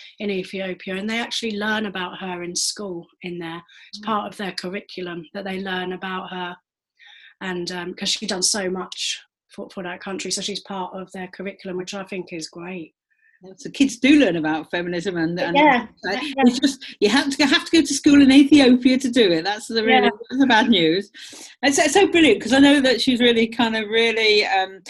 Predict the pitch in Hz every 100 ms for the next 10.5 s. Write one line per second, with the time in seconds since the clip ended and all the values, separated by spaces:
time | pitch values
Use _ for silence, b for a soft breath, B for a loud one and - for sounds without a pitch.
0 | B - - 208 - 185 196 180 175 180
1 | 185 180 208 185 175 143 139 165 185 190
2 | 202 202 196 202 202 175 165 160 - B
3 | B B B - 185 165 165 - 196 175
4 | 170 165 165 - - 175 185 170 160 160
5 | 156 156 160 160 160 156 147 165 - 277
6 | 220 214 214 220 208 - b b _ 392
7 | 294 294 269 262 233 240 208 - 247 226
8 | 220 202 202 277 - 247 233 226 214 190
9 | 214 - 208 196 190 202 214 180 214 208
10 | - 208 196 185 190